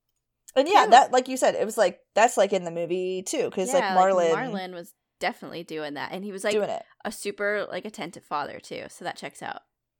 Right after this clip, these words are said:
Speaker 1: And he felt really guilty because it was all his fault. 'Cause he was supposed to be <laughs> guarding and tending the eggs.
Speaker 2: Yeah, dude. Yeah.
Speaker 1: So it was all his fault that his whole family died. But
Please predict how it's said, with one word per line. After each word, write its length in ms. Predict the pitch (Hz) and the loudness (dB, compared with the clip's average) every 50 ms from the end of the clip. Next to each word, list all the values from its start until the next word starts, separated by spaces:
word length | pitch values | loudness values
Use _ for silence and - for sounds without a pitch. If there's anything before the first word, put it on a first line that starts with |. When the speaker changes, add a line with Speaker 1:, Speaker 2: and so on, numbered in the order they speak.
| _ _ - | _ _ -6
Speaker 1:
And 540 | - 311 392 349 262 226 240 247 285 320 - _ _ _ _ _ _ _ _ _ _ _ _ _ | -2 2 4 6 6 6 6 4 0 -10 -16 _ _ _ _ _ _ _ _ _ _ _ _ _
he 200 | _ - 277 294 | _ -4 -2 0
felt 180 | - 277 262 220 | 4 6 6 6
really 180 | 214 226 214 220 | 6 4 2 4
guilty 440 | 208 233 269 294 277 233 208 214 226 | 4 2 2 2 0 -2 -2 -2 -2
because 240 | - 208 240 240 240 | -2 0 2 2 2
it 40 | 262 | 2
was 80 | 254 - | 0 2
all 160 | - 175 208 | 2 2 2
his 120 | 254 240 | 2 0
fault. 400 | - - 392 427 208 180 - _ _ _ _ _ _ _ _ _ _ _ _ _ _ - | 0 2 4 4 4 2 -2 _ _ _ _ _ _ _ _ _ _ _ _ _ _ -14
'Cause 120 | - 220 - | -10 -6 -4
he 60 | 262 | -4
was 100 | 262 277 | -4 -4
supposed 120 | 294 269 - | -4 -2 0
to 60 | 269 | 0
be 60 | 277 | 4
<laughs> 340 | 254 - - - - 311 320 | 6 8 8 10 10 10 10
guarding 60 | 349 | 10
and 80 | 427 - | 8 8
tending 360 | - 330 254 247 233 247 240 | 10 10 10 10 8 2 2
the 140 | 262 311 - - - - | 2 4 4 6 10 12
eggs. 420 | 392 - - - - - - - - | 12 10 10 6 -2 -2 -6 -6 -6
Speaker 2:
Yeah, 340 | 170 165 160 160 160 160 160 | -6 -4 -2 -2 -2 -2 -4
dude. 460 | 165 170 170 165 170 170 170 - 220 _ _ | -4 -6 -8 -6 -8 -8 -10 -12 -14 _ _
Yeah. 300 | - 170 160 156 165 196 196 _ _ | -14 -12 -10 -10 -10 -10 -14 _ _
Speaker 1:
So 280 | - - - - 220 208 | -14 -10 -4 -2 0 0
it 60 | 226 226 | 2 2
was 520 | 240 277 294 269 254 247 262 262 - - _ _ _ _ _ _ _ - | 4 6 6 8 8 6 6 2 -4 -10 _ _ _ _ _ _ _ 4
all 120 | 190 226 | 4 4
his 120 | 277 294 | 4 4
fault 240 | - 202 175 190 214 208 | 4 4 4 4 4 2
that 60 | 190 | 0
his 120 | 196 - - | -4 -2 -2
whole 140 | 196 165 | -2 -2
family 320 | 220 - 262 - 220 214 185 | 0 0 -4 -4 -2 -2 0
died. 220 | 156 110 120 - _ _ _ _ _ | 0 0 0 -2 _ _ _ _ _
But 340 | - - 359 302 294 294 - | 10 10 10 10 8 6 2